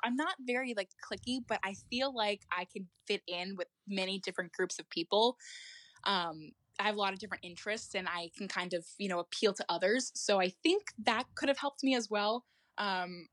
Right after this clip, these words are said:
but that was an exciting thing that I got to do as well. So, and I definitely think pageants are a main reason why I was able to go and on stage and give a speech in front of, you know, two thousand people.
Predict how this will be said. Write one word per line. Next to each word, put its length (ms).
but 260
that 140
was 100
an 80
exciting 500
thing 140
that 80
I 60
got 180
to 80
do 120
as 180
well. 240
So, 260
and 80
I 60
definitely 240
think 220
pageants 540
are 320
a 80
main 280
reason 340
why 200
I 40
was 200
able 260
to 220
go 320
and 160
on 140
stage 340
and 200
give 140
a 60
speech 320
in 80
front 220
of, 100
you 80
know, 140
two 180
thousand 440
people. 580